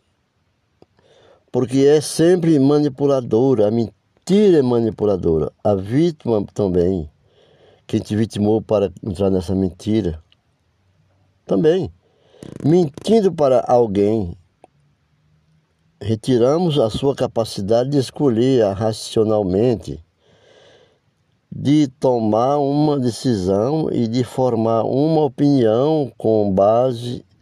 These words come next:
em informações exatas. Nós mesmos estamos enganando alguém,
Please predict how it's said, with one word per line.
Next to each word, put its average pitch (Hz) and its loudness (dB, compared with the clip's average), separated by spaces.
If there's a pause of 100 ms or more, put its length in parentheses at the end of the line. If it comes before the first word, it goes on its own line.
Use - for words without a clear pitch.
(1200)
em 117 2
informações 110 -2
exatas. 90 -2 (640)
Nós 135 0
mesmos 143 0 (600)
estamos 170 0
enganando 135 2
alguém, 85 -2